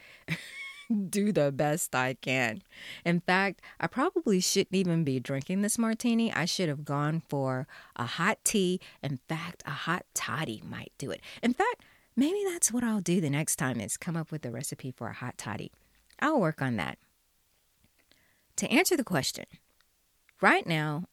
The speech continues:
I am drinking four different herbal teas. They're on rotation. The first is Breathe Easy by Traditional Medicinals. The second is Echinacea Immune Support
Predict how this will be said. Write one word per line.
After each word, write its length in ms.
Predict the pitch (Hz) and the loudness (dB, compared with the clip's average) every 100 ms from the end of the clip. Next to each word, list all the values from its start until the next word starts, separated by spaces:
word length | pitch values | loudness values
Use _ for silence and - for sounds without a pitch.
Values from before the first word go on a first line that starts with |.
| - | -6
I 300 | 165 175 190 | -2 -2 -2
am 560 | - 165 156 151 156 170 _ _ _ _ | -4 -2 -2 -2 -4 -6 _ _ _ _
drinking 680 | - 180 180 165 160 160 165 - | 0 2 2 0 0 0 -4 -2
four 280 | 202 226 | 2 2
different 560 | 220 175 - 165 156 - _ _ - | 2 0 0 0 0 -4 _ _ -4
herbal 280 | 151 131 135 | -2 -2 -6
teas. 540 | - 120 107 - - _ _ _ _ _ _ - | -6 -6 -6 -8 -12 _ _ _ _ _ _ 2
They're 220 | 175 202 | 6 8
on 220 | 185 185 | 8 6
rotation. 720 | 156 143 - 127 - - - 160 _ _ _ _ _ _ _ _ _ | 4 0 -2 -4 -4 -6 -10 -14 _ _ _ _ _ _ _ _ _
The 80 | 190 | -2
first 400 | 208 226 240 - | 2 2 2 0
is 260 | 143 147 143 151 _ _ | -2 -2 -4 -8 _ _
Breathe 360 | 156 160 220 190 | 0 4 4 4
Easy 480 | 139 139 131 151 - _ _ _ - - | 2 0 -2 -4 -6 _ _ _ -20 -8
by 200 | 165 147 | -4 -2
Traditional 480 | - 156 147 165 147 | -2 -2 0 0 -2
Medicinals. 680 | 135 131 - - 101 - - _ _ _ _ _ - - - | -2 -4 -6 -6 -8 -10 -14 _ _ _ _ _ -20 -14 0
The 80 | 196 | 4
second 520 | - 233 269 302 - | 6 6 4 0 2
is 500 | - 160 151 156 151 - | 0 2 2 2 0 -2
Echinacea 720 | 151 214 214 147 151 160 165 | 0 4 4 4 2 0 -2
Immune 460 | 147 147 147 156 175 | 0 0 2 2 4
Support 640 | - - - 123 117 - | 2 2 -4 -4 -6 -10